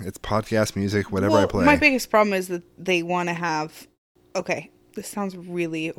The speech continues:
Speaker 2: horrible parent for a second.
Speaker 1: No, but we've talked about it before as far as
Speaker 2: They
Speaker 1: our
Speaker 2: wanna
Speaker 1: music.
Speaker 2: have conversations in the car.
Speaker 1: Oh, yeah, okay.
Speaker 2: With me.
Speaker 1: Right.
Speaker 2: And they wanna talk the whole time.
Speaker 1: Yeah.
Speaker 2: And I get it. Except,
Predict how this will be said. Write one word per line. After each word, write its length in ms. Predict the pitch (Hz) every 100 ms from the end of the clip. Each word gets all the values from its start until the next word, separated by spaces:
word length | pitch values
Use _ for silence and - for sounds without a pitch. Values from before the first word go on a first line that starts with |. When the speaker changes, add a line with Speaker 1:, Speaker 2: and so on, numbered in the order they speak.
| -
Speaker 2:
horrible 440 | 165 147 156 151
parent 400 | - 156 123 135 - _ _ _ _
for 160 | - 170
a 40 |
second. 380 | 151 - - - -
Speaker 1:
No, 140 | 151
but 100 | 160
we've 160 | 185 233
talked 220 | - 123
about 240 | 113 104 95
it 60 |
before 320 | - - 95 107
as 80 |
far 180 | - 98
as 80 | 92
Speaker 2:
They 120 | 202 269
Speaker 1:
our 40 |
Speaker 2:
wanna 300 | 262 269 302
Speaker 1:
music. 120 | 320
Speaker 2:
have 300 | 240 220 220
conversations 1000 | - - 180 170 185 247 240 220 185 175
in 140 | 165 147
the 80 | 160
car. 480 | - 302 139 131 -
Speaker 1:
Oh, 220 | 107 104
yeah, 180 | 95 82 92
okay. 240 | - 80 - - - _
Speaker 2:
With 180 | 220 247
me. 220 | 294 - - -
Speaker 1:
Right. 260 | - 87 80 -
Speaker 2:
And 100 | 233
they 60 | 240
wanna 200 | 233 247
talk 280 | 285 277 -
the 100 | 214
whole 160 | 208
time. 420 | 208 269 208 - - -
Speaker 1:
Yeah. 220 | 101 82 - -
Speaker 2:
And 260 | 302 320 -
I 180 | 294 311
get 220 | 240 156
it. 140 | 101 - _ _ _ _ _ _ _ _ -
Except, 540 | 233 - 240 226 -